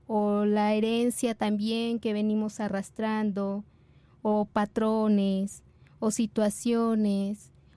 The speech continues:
o dependiendo nuestra misión de vida, pues, hacen que nosotros mismos aquí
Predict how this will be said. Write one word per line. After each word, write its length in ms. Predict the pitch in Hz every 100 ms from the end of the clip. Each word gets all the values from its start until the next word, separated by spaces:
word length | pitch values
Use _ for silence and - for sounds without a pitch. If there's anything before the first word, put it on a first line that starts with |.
| -
o 360 | 226 220 220 220
dependiendo 520 | 220 233 233 240 254
nuestra 300 | 240 - 226
misión 360 | 214 - 226
de 140 | 233 226
vida, 400 | 226 226 220 214
pues, 480 | 214 202 208 - - - _ _ _ -
hacen 320 | - 240 285 277
que 160 | 247
nosotros 640 | 226 214 - - 330 -
mismos 560 | 285 254 - 208 208 -
aquí 500 | 208 - 240 247